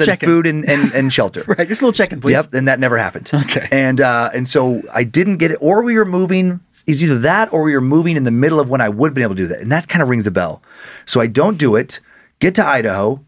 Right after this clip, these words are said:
Speaker 1: and then in Riggins, it was so small, they had it, like, once a year, this person from, like, out of town would come and do the thing for the students. Well, I missed that window. So now I have no way to take driver's training until the very next year when I'm gonna be seventeen.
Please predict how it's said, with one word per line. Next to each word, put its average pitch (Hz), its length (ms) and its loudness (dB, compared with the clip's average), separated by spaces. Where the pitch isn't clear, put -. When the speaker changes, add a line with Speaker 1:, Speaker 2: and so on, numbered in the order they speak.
Speaker 1:
and 120 120 2
then 123 80 2
in 117 80 2
Riggins, 170 300 0
it 143 40 -4
was 123 120 -4
so 165 160 0
small, 143 520 2
they 113 100 -4
had 127 120 -2
it, 123 40 0
like, 113 180 -2
once 127 380 0
a 196 60 -2
year, 123 500 0
this 123 140 -2
person 131 300 -4
from, 120 120 -2
like, 110 160 0
out 131 140 0
of 139 80 -2
town 127 200 -2
would 113 100 -4
come 127 220 -2
and 117 80 -2
do 117 120 2
the 113 80 2
thing 104 220 -2
for 104 100 -4
the 98 80 -2
students. - 440 -4
Well, 104 120 0
I 123 80 0
missed 143 320 -2
that 131 160 0
window. 104 420 -4
So - 160 -2
now 131 140 2
I 160 60 2
have 143 160 -2
no 127 240 2
way 143 160 2
to 139 80 0
take 135 200 -4
driver's 123 280 -2
training 117 380 -2
until 107 260 -2
the 101 80 -2
very 110 200 2
next 143 380 -2
year 113 100 0
when 104 100 0
I'm 104 60 -2
gonna 107 80 -4
be 101 80 0
seventeen. 120 640 -4